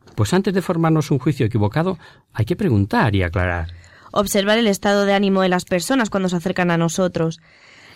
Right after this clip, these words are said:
Speaker 2: Nadie se expresa igual cuando está contento que cuando está triste. Si percibimos esta diferencia, sabremos qué decir y cómo actuar para evitar malentendidos.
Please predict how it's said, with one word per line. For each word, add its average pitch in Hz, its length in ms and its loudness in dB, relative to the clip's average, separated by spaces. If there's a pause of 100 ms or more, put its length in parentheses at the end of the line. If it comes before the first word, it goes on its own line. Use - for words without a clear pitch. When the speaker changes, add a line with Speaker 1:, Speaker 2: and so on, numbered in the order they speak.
Speaker 2:
Nadie 226 260 2
se 254 80 0
expresa 247 360 0
igual 254 440 2
cuando 202 220 0
está 202 200 -2
contento 220 480 0
que 208 100 0
cuando 170 200 2
está 170 200 -2
triste. 165 500 -2 (200)
Si - 180 -4
percibimos 202 560 0
esta 226 200 -2
diferencia, 233 680 0
sabremos 202 440 0
qué 202 140 -4
decir 226 440 0
y 202 60 0
cómo 202 220 2
actuar 208 420 0
para 180 180 0
evitar 180 300 0
malentendidos. 170 760 0